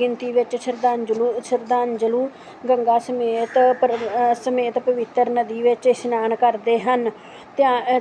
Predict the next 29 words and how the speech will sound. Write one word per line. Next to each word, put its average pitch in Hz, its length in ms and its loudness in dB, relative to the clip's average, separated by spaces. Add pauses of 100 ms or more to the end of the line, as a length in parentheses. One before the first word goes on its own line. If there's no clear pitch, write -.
ਧਿਆਨ, 240 420 2
ਅਹ, 285 720 0
ਲਕਸ਼ਮੀ 262 480 0
ਨਾਰਾਇਣ 247 760 2
ਜੀ 240 220 -6
ਦੀ 240 160 -6
ਪੂਜਾ 233 360 0
ਕਰਦੇ 226 340 -2
ਹਨ। 247 180 0
ਇਸ 240 200 -2
ਦੇ 247 200 2
ਨਾਲ 233 300 -2
ਹੀ 247 100 -4
ਪੂਜਾ 233 360 0
ਤੋਂ 240 160 0
ਬਾਅਦ 226 280 0
ਭੈਣ 240 340 -2
ਆਪਣੇ 226 320 -4
ਭਰਾ 233 280 0
ਦੇ 220 140 -4
ਗੁੱਟ 226 240 -2
'ਤੇ 240 160 0
ਰੱਖੜੀ 233 380 -4
ਬੰਨ੍ਹਦੀਆਂ 226 580 -4
ਹਨ। 233 260 -4
ਇਸ 240 180 -6
ਦੇ 240 160 -2
ਨਾਲ 233 300 -2
ਹੀ 247 240 -4